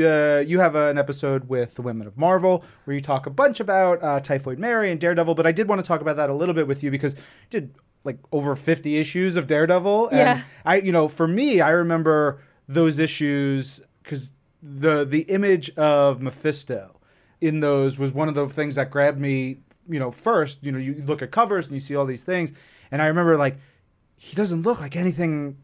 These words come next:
Speaker 2: Yeah.
Speaker 1: I've ever seen before.
Speaker 2: Well, that, again, is John Romita Junior I mean, I think that, you know, people turn to writers 'cause we're blah, blah, blah. But, you know,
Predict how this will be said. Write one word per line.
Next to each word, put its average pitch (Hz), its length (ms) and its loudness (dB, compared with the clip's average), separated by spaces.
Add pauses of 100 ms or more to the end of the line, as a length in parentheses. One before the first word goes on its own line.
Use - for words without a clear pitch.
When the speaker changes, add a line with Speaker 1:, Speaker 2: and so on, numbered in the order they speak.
(140)
Speaker 2:
Yeah. 156 220 0
Speaker 1:
I've 151 60 0
ever 135 180 -2
seen 262 340 -4
before. 117 560 -6 (120)
Speaker 2:
Well, 311 260 0
that, 349 280 4
again, 320 340 -2
is 311 180 -6
John 285 260 0
Romita 269 380 -2
Junior 277 460 0
I 226 100 0
mean, 247 220 2
I 247 80 2
think 277 260 -6
that, 247 340 0
you 269 140 -2
know, 247 140 0
people 294 300 -6
turn 269 280 2
to 247 80 2
writers 233 480 2
'cause 220 180 -10
we're 220 160 -4
blah, 208 320 -4
blah, 202 260 -2
blah. 196 420 -4 (340)
But, 262 180 2
you 277 100 2
know, 240 280 6